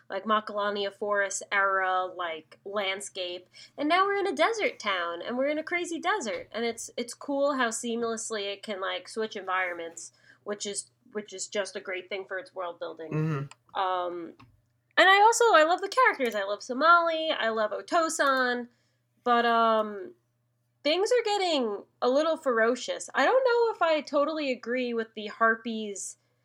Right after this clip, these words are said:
Speaker 1: um, reasons for trying to kill Somali.
Speaker 2: I don't think it's gonna work. <laughs>
Speaker 1: I mean, even if, I mean, she's not gonna kill her, obviously. But even if she does,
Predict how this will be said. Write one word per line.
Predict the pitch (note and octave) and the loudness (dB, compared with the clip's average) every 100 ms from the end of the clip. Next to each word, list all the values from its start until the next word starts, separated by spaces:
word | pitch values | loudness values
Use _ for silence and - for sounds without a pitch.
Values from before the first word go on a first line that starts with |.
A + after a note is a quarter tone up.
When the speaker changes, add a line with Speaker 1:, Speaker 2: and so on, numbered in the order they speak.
| _ _ _ | _ _ _
Speaker 1:
um, | - A3 G3+ F#3 E3+ - | 2 4 4 0 -8 -10
reasons | G#3 C4 C4 A#3 G#3+ G3+ | 0 2 2 2 0 -2
for | - G#3 | -6 -4
trying | A#3+ G#3+ G#3 | 2 2 2
to | G#3+ | -4
kill | - A#3+ G#3+ | -6 -2 -2
Somali. | - G3 F#3 F3+ E3+ - D#3+ _ - | -4 -4 -2 -2 -2 -8 -18 _ 6
Speaker 2:
I | G3+ | 8
don't | A3+ | 6
think | A#3+ F#3+ | 2 -4
it's | - | 0
gonna | G3+ G3 | 2 6
work. | F#3 G#3+ - - _ _ _ _ - | 6 4 0 -10 _ _ _ _ -16
<laughs> | - - - _ _ _ _ _ _ _ _ _ - G3 F3+ - | -16 -16 -20 _ _ _ _ _ _ _ _ _ -6 -4 -4 -2
Speaker 1:
I | E4+ | 2
mean, | F#4+ E4 | 2 2
even | F4 G4 A#4 | 2 4 4
if, | A#4 | 4
I | D4+ | 4
mean, | D#4+ D#4 | 4 0
she's | F4 D#4+ | -2 2
not | F4+ F4 | 2 4
gonna | D4 A#3 G3 - | 2 2 0 -2
kill | - A3+ | 2 2
her, | F#3 - - | 0 -6 0
obviously. | - A3 F#3+ - - - - - | 4 6 4 -8 -16 -16 -10 -2
But | D4 | 4
even | G4 B4+ | 6 8
if | A#4 A4 | 6 4
she | - F4 | -2 2
does, | F#4+ F4 A3+ F#3+ | 6 6 6 2